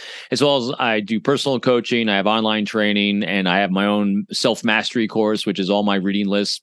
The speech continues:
plus a few online courses, literally, if you have no money,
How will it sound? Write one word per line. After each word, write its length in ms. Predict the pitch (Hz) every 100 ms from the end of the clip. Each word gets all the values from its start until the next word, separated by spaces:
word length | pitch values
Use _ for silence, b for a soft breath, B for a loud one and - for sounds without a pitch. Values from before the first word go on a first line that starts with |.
| -
plus 280 | 98 92
a 160 | 104 92
few 220 | 104 98
online 360 | 92 98 98 98
courses, 500 | 104 98 92 95 - B B B _
literally, 600 | 107 139 143 135 131 110 B B _
if 140 | 101
you 100 | 131
have 220 | 135 120 113
no 200 | 127 131
money, 460 | 127 123 120 107